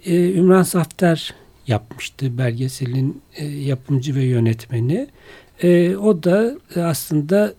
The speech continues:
e, bütün bu koleksiyonun, e, hikayesini anlatıyor. Çok, e, başarılı bulduğum bir belgesel. Çünkü bütün dünyadan akademisyenlerin,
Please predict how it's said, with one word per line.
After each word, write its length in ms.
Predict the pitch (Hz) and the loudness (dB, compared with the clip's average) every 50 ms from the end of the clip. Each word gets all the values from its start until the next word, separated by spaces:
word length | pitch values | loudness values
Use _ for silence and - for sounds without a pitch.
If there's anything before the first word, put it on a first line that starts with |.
| _ - - | _ -8 -4
e, 380 | 165 170 170 165 165 160 151 | -4 -2 -2 -2 -2 -4 -6
bütün 280 | 160 - - - 190 175 | -8 -10 -4 0 0 0
bu 100 | 151 - | 0 0
koleksiyonun, 960 | - 156 147 147 151 139 - - - 151 139 131 135 156 175 196 208 208 190 _ _ _ _ - | 0 2 2 4 2 0 -2 -6 -2 0 2 2 4 4 4 2 2 0 -4 _ _ _ _ -6
e, 180 | - 156 147 151 135 | -4 -4 -2 -2 -4
hikayesini 1000 | 151 143 - - 156 143 135 131 127 131 - - 135 135 143 160 180 196 214 247 - _ _ _ _ - - - _ _ _ - | -6 -6 -2 0 0 2 2 2 0 -2 -4 -4 -2 -2 0 0 0 -2 -4 -6 -10 _ _ _ _ -20 -20 -20 _ _ _ -4
anlatıyor. 720 | - 143 135 127 123 117 117 - - 160 185 208 220 202 - - _ - | 0 2 4 4 2 2 0 -2 -4 -2 0 0 -2 -4 -6 -12 _ -8
Çok, 180 | - 196 190 190 _ _ - - 180 175 | -6 -6 -6 -6 _ _ -16 -10 -8 -6
e, 380 | 170 170 165 165 170 156 151 | -4 -4 -4 -4 -6 -6 -4
başarılı 500 | 165 160 135 - 175 170 175 180 202 196 | -4 -4 -2 0 0 0 2 2 2 2
bulduğum 480 | 170 160 135 117 110 131 117 113 117 110 | 2 2 0 0 0 2 2 2 2 0
bir 160 | 123 139 - - _ _ - | -2 -4 -4 -6 _ _ -4
belgesel. 540 | 135 127 120 123 117 131 131 - 180 190 196 185 | -2 -2 -2 0 -2 -4 -4 -4 -4 -4 -4 -4
Çünkü 440 | - - 180 175 - 185 170 156 165 | -4 -2 -2 -2 -2 -6 -8 -8 -10
bütün 300 | 180 - - 214 208 180 | -10 -8 -6 -4 -2 0
dünyadan 720 | 185 160 151 143 135 139 120 123 151 160 196 208 240 285 - _ - | 2 2 2 2 0 0 -2 -2 -4 -4 -4 -4 -6 -10 -14 _ -12
akademisyenlerin, 1300 | - - - - 147 139 151 147 143 139 - - 139 131 131 131 127 131 131 127 139 185 208 214 233 | -10 -8 -4 -4 -2 0 0 0 0 -2 -2 -2 0 2 2 2 2 2 2 0 0 -2 -2 -4 -4